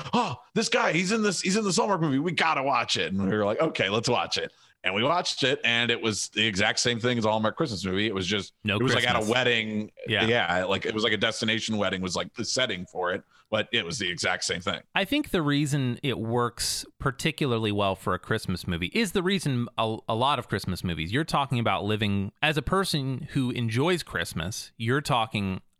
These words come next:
Speaker 2: about, "Oh, well, I get to see all the pretty lights and the hot cocoa and the Christmas carols." And, but there's something there for the people who don't appreciate Christmas for whatever reason, where you have the character who is the Scrooge,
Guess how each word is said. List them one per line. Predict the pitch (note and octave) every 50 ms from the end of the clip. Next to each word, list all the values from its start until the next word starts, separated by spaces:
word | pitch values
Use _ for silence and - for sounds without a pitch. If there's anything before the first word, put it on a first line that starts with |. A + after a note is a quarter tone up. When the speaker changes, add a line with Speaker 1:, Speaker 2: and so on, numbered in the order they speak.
| _ _ _ _ -
Speaker 2:
about, | A2 G2+ A2+ G#2 G2+ G2 F2 - - - - _ _ _ _
"Oh, | D3 C#3 C3+ B2+ B2
well, | A2+ A2+ A2+ A2+ -
I | - G#2+ A2
get | G#2+ A2+ A#2+ A2+ -
to | - - -
see | - - C3 A#2
all | A#2 A2 G#2+ G#2+
the | G#2+
pretty | - - - A#2 G#2+ G#2 G#2
lights | G#2 A2+ A#2 G#2 F#2+ - - -
and | - F#2+ G2+
the | G2
hot | G2+ G#2+ A2 G#2 -
cocoa | - B2+ B2+ B2+ A#2+ - A2 F#2+ F2+ E2+ E2 D#2+
and | E2 E2+ G2+
the | -
Christmas | - D#3+ D#3 - - A2 F#2 - -
carols." | - F2 D#2+ D2 C#2+ D#2+
And, | E2+ D#2+ - - - - - - - - - - _ _ _ -
but | B2+ B2+ E3+ G#3+ B3 F#3
there's | F3+ G3+ G#3+ G#3+
something | - - C4 E4+ F#4+ - F4+ E4+ D#4+ D4+
there | C#4+ C4+ B3+
for | - - - B3 A#3+
the | A3+ G3+
people | - G#3+ A3 G#3 - G#3 F3+
who | G3+ G#3+ G3
don't | G#3+ B3+ E4 D#4
appreciate | C#3+ - - G2+ F2+ - - F#2 E2+ E2+ -
Christmas | - G#2 F#2 - - F#2+ F#2 -
for | - - F2+
whatever | F2 F2 E2+ E2+ E2 F2+ E2+
reason, | E2 E2 E2+ E2+ F2 F#2+ G#2 A#2+ C#3+ - - - - - - _ _
where | _ A#2+ B2+ C3 C3 B2+
you | B2 A#2 A#2+ C#3+ F3+ F#3+
have | E3 C#3 E3 D#3 D#3+ C#3+ C3
the | C#3+ C3+
character | - - D#3+ F3+ G3 G3 E3+ - - B2+ A#2+ A2+
who | G2+ A#2+ C#3 C3+ C3
is | C3 C3 B2 A#2
the | A#2+ B2+
Scrooge, | A#2 - - F3 G3+ G3+ C#3+ F#2+ E2 E2+ G#2 - -